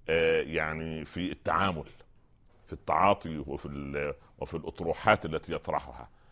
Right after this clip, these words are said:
الآخر عنده بلادة حس في الفهم وفي العرض. آه، فيه ناس، آه، يعني، طرف فكاهي، الطرف الثاني لا يجيد إلا النكد.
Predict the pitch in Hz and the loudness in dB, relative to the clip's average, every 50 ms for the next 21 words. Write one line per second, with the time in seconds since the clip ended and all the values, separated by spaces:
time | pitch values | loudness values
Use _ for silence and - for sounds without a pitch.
0 | - - - - - - 92 95 117 120 - 120 104 107 117 117 110 101 107 107 | -20 -20 -20 -14 -8 -4 4 4 4 4 4 2 2 2 2 0 2 4 6 6
1 | 117 117 113 104 - - 131 120 - - - - - - - - _ _ _ _ | 6 6 4 2 -2 -6 -8 -8 -8 -10 -12 -12 -14 -18 -20 -20 _ _ _ _
2 | _ _ - - - - 92 85 82 - - 135 147 123 - - - - - - | _ _ -20 -20 -8 -6 -4 -4 4 6 8 8 8 6 -2 -12 -20 -20 -20 -20
3 | - - - - 104 92 90 95 98 80 - - - - - - _ - - - | -10 -8 -6 -4 0 0 4 4 4 4 2 -4 -14 -20 -20 -20 _ -20 -20 -20
4 | - - - - - - - _ - - 73 71 62 - - - 113 107 107 104 | -20 -20 -20 -20 -20 -20 -20 _ -8 -4 -4 -4 -4 -4 -2 -2 0 0 2 2
5 | 113 120 127 131 - - - - - _ - - - - - - - 78 85 85 | 2 2 2 0 -2 -6 -12 -18 -20 _ -20 -20 -20 -20 -14 -4 0 2 2 4
6 | 82 82 80 78 73 80 78 76 71 73 76 82 80 82 85 - - 113 113 117 | 4 4 4 4 2 0 -2 -2 -4 -2 0 0 0 0 -2 4 4 6 6 6
7 | 107 - - - _ _ _ - _ _ - - 110 98 - 120 110 104 87 85 | 4 0 -8 -18 _ _ _ -20 _ _ -6 -4 -4 4 6 6 8 8 6 2
8 | 69 67 - - - - 78 - - - 110 110 104 98 104 82 - - - 120 | -4 -10 -14 -14 -10 -10 -10 0 4 6 6 6 6 4 0 -4 -6 2 4 6
9 | 120 120 117 117 113 117 117 - - _ - _ _ _ - 78 85 98 107 110 | 6 6 4 0 -2 -4 -8 -16 -20 _ -20 _ _ _ -10 -2 2 4 6 6
10 | 110 104 110 117 113 113 98 98 101 104 107 110 110 - - 67 | 6 4 2 0 0 0 0 0 0 2 2 2 0 -2 -4 -10